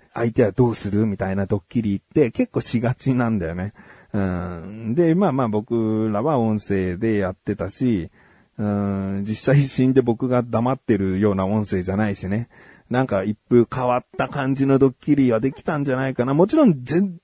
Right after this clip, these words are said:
然やらせしてないですからね。シバンちゃんの素のリアクションがあれですね。まあ、むしろし-、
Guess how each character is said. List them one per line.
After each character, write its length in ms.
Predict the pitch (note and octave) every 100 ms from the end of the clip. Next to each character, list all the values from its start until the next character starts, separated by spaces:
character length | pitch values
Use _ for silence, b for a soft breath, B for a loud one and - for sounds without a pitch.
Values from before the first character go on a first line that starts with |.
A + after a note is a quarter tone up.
| A3+ -
然 320 | B3 B3 G#3+
や 140 | F3+
ら 100 | E3
せ 120 | D#3
し 80 | D3+
て 120 | D3
な 80 | C#3
い 20 |
で 60 | A2+
す 80 | -
か 80 | G2+
ら 60 |
ね。 100 | F3
シ 100 | G#3+
バ 140 | C#3 B2+
ン 60 |
ち 100 | B2+
ゃ 40 | B2
ん 100 | E3
の 100 | A3+
素 160 | -
の 160 | C3+ F3
リ 140 | E3+
ア 80 | D#3
ク 80 | -
シ 100 | C#3+
ョ 40 |
ン 60 | C3+
が 160 | A#2+ G#2+
あ 60 |
れ 100 | G#2
で 120 | G#2+
す 120 | A2 F2
ね。 260 | G#2+ C3 b b b b b -
ま 100 | F#2+
あ、 20 |
む 160 | G2+ D#3+
し 140 | A#3
ろ 80 | C#3
し-、 320 | - -